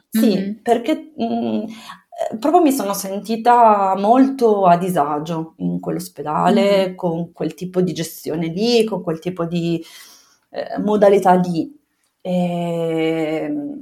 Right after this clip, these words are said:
Speaker 1: è stato, è stato veramente un'esperienza strana, strana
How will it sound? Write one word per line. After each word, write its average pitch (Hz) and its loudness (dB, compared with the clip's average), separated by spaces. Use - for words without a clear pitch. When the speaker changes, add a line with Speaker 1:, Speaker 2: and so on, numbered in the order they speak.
Speaker 1:
è 202 -8
stato, 254 4
è - 6
stato 277 -2
veramente 269 0
un'esperienza 220 -2
strana, 165 -2
strana 208 0